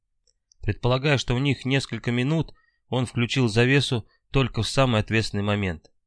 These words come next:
«А теперь очень осторожно», — проговорил Терцев механику. «Помню, командир», — отозвался сержант. Они прорабатывали эту часть побега с особой тщательностью.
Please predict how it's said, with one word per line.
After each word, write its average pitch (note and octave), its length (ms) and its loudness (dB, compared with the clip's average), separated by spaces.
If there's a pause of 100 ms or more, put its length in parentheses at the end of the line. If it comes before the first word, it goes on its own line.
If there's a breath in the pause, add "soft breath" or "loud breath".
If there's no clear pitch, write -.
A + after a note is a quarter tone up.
(420)
«А - 80 -6
теперь A#2 480 0
очень G#2+ 280 -4
осторожно», — G#2+ 720 2
проговорил G2 460 0
Терцев G2+ 520 -2
механику. G2 600 -2 (680)
«Помню, A2+ 360 2
командир», — F#2+ 600 -2 (340)
отозвался F#2 540 -2
сержант. F2+ 560 -4 (720)
Они A#2 320 -2
прорабатывали G#2+ 840 2
эту G#2+ 140 -4
часть A#2 280 0
побега G#2 400 2
с - 100 -2
особой A2 360 0
тщательностью. - 760 0